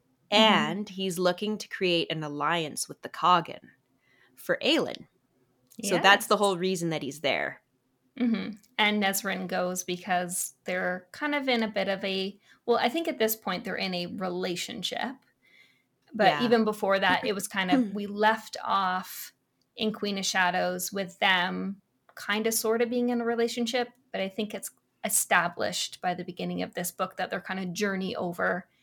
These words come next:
Speaker 1: has
Speaker 2: Mm-hmm.
Speaker 1: cemented that relationship a bit more. And then also she is now the King's Guard for
Speaker 2: She's, yeah,
Speaker 1: Prince
Speaker 2: she's the
Speaker 1: Dorian. So she's kind of
Speaker 2: captain.
Speaker 1: acting,
Speaker 2: Yeah.
Speaker 1: captain of the guard.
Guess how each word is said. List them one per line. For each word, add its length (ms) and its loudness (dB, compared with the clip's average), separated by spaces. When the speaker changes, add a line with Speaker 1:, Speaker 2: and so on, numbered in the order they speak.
Speaker 1:
has 420 2
Speaker 2:
Mm-hmm. 60 -6
Speaker 1:
cemented 560 -2
that 140 0
relationship 760 -6
a 80 -4
bit 220 -6
more. 520 -2
And 200 6
then 120 0
also 380 -2
she 640 -4
is 580 -2
now 640 -2
the 580 -4
King's 280 -6
Guard 480 0
for 240 0
Speaker 2:
She's, 220 0
yeah, 300 8
Speaker 1:
Prince 140 -2
Speaker 2:
she's 200 0
the 80 -
Speaker 1:
Dorian. 360 2
So 240 -2
she's 300 6
kind 200 -2
of 60 -4
Speaker 2:
captain. 60 -2
Speaker 1:
acting, 480 2
Speaker 2:
Yeah. 240 0
Speaker 1:
captain 380 4
of 100 -10
the 80 -18
guard. 320 -2